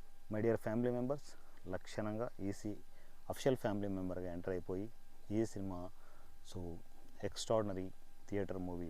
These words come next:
ప్రాజెక్ట్స్కి, డిఫరెంట్, డిఫరెంట్ ఎక్స్పెరిమెంటల్ ప్రాజెక్టులకి హ్యాపీగా ఎంటర్ అవ్వండి. Thank you so much. And, uh,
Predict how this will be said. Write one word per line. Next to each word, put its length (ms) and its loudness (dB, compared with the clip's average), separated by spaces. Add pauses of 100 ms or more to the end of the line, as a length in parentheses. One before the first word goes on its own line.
(140)
ప్రాజెక్ట్స్కి, 560 0 (680)
డిఫరెంట్, 320 0
డిఫరెంట్ 340 -2 (340)
ఎక్స్పెరిమెంటల్ 520 2
ప్రాజెక్టులకి 500 -2
హ్యాపీగా 320 -2 (140)
ఎంటర్ 220 -4
అవ్వండి. 280 -6 (460)
Thank 180 8
you 100 -2
so 100 4
much. 180 0 (360)
And, 200 2
uh, 180 -2